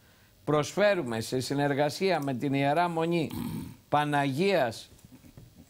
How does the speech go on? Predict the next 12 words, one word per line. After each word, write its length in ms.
Γουμερά», 800
αν 200
το 100
λέω 180
σωστά, 460
δεν 240
είναι 140
και 140
καλά 280
τα 140
γράμματα, 640
ε, 640